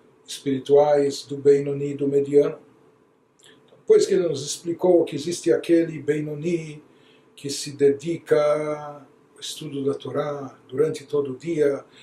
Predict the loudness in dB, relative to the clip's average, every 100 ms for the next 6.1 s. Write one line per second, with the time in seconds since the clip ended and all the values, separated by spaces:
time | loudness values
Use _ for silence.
0 | -6 2 4 6 6 2 -2 -14 -20 -12
1 | -8 -6 -8 -10 -12 -14 -18 -20 _ _
2 | _ _ -8 -6 -4 0 2 2 0 -6
3 | -2 4 4 4 2 2 -2 -6 -2 0
4 | 0 0 0 0 -2 -2 0 0 0 0
5 | -4 0 4 4 2 -4 -6 0 2 2
6 | -6